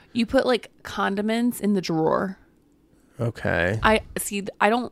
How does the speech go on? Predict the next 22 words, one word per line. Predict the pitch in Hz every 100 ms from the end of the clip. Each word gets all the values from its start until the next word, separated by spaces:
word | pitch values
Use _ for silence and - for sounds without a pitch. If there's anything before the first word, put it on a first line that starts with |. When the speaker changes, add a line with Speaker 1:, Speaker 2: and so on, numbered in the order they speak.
| -
Speaker 1:
when | 202 214
I've | 214 196 175
watched | 175 180 -
it, | 220 220
a | 190
couple | 220 220
different | 240 240 208
people | 208 190
have | 180
recommended | 185 180 180 170 185
it | 175 -
to | 180
me | 175
because | 170 - 180 170
we've | 190
talked | - 190 -
about | 208
your | 180 180
neurodivergence | 180 180 180 180 180 180 175 185 190
and | - 120
Speaker 2:
Mm-hmm. | 117 113
Speaker 1:
food, | - 104